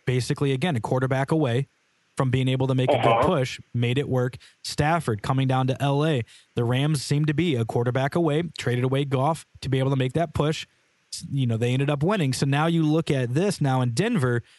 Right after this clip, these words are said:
Speaker 1: they've been about a quarterback away because if you look at some of these games, their defense was keeping them in games and their offense just wasn't scoring ports-, points. Their
Speaker 2: Sure.
Speaker 1: offense scored basically nothing last year. I mean, it was such garbage.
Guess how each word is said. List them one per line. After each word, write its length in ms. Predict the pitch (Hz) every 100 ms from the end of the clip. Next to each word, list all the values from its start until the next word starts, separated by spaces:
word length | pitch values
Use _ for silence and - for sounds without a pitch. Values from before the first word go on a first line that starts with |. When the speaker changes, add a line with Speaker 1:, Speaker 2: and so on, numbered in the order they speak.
| _ _ _ - _
Speaker 1:
they've 320 | 120 127 151
been 200 | 139 175
about 300 | 220 131 135
a 40 | 185
quarterback 440 | - 135 139 151
away 220 | 156 190 220
because 320 | 139 151 135
if 120 | 135
you 80 | 147
look 200 | 139 190
at 80 | 202
some 120 | 214
of 60 | 180
these 140 | 131
games, 440 | 113 143 185 135 - _ _ _
their 120 | 185
defense 480 | 202 151 196 214 190
was 100 | 147
keeping 280 | - 165 151
them 120 | 127
in 120 | 123
games 260 | 117 139 113
and 60 | 120
their 100 | 131
offense 440 | 131 135 139 120
just 180 | - 117
wasn't 200 | 123 117
scoring 260 | - 123 107
ports-, 320 | 151 104 - - _ _ -
points. 280 | 170 104 - - - - _ _ -
Their 140 | 147 170
Speaker 2:
Sure. 100 | 156
Speaker 1:
offense 300 | 165 165 151
scored 400 | - 151 143 120 - _ _ _ _ 127 120
basically 440 | 165 170 160 139
nothing 560 | 127 131 143 - 113 98
last 320 | 127 143 -
year. 140 | 127 110
I 80 | 123
mean, 140 | 127
it 40 |
was 120 | 117 -
such 540 | - - 160 131 -
garbage. 420 | - 147 151 101